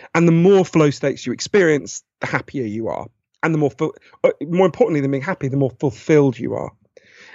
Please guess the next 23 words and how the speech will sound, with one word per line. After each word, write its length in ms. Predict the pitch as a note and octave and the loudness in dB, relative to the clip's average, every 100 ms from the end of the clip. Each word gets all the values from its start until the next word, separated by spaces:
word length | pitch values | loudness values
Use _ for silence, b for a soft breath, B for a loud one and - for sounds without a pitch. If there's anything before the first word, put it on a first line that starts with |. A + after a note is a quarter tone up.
| B - | B -2
And 240 | D#3+ D#3+ - | 0 0 -2
so 160 | - | 2
I 40 | F3+ | 2
was 100 | - | 2
talking 160 | C#4 | -4
to 80 | F#3+ | -2
him 60 | D#3 | 0
a 40 | |
lot 180 | D3 - | 2 0
about, 300 | B2+ A2+ - | 0 -4 -4
you 80 | B2+ | -8
know, 320 | A2 A#2 A#2+ - _ - - | -8 -10 -12 -20 _ -20 -14
what, 380 | C3+ C3 A#2+ - _ _ _ _ _ _ _ _ _ _ - | -2 0 0 -4 _ _ _ _ _ _ _ _ _ _ -4
what's 260 | D3 - | -2 -2
going 240 | - C3+ F3 | 0 2 2
on 80 | |
here, 160 | F3 D#3+ | 2 0
how 160 | C3+ F#2+ | 0 -2
can 200 | - A2+ | -4 -10
we 80 | |
get 260 | A#2 E3+ - | 0 0 0
flow 180 | E3+ D3+ | 0 0
states? 380 | - B2+ F2 | 2 -2 -2